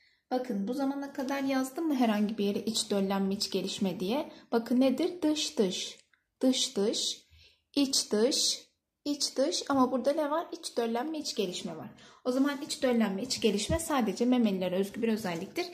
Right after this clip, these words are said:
diyebiliriz. Evet, gelelim bir diğer özelliğine.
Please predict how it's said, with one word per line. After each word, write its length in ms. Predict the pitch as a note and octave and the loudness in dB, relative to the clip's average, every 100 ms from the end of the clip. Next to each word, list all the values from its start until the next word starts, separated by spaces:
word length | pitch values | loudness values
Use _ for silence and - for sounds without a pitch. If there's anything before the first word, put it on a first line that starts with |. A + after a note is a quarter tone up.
| - - - | -16 -20 -8
diyebiliriz. 720 | - C4+ C#4 G#3 F3 - - - - - - | 0 2 2 2 0 -2 -10 -14 -20 -20 -4
Evet, 280 | F#4+ F4+ - | 0 0 2
gelelim 460 | F4 F#4 C#4+ D4 - | 2 4 4 2 2
bir 140 | D#4 D#4 | 0 4
diğer 140 | D4+ | 6
özelliğine. 880 | A#3 G3 G3 G3 F3+ F3+ B3+ - - | 6 4 0 0 -4 -6 -6 -8 -14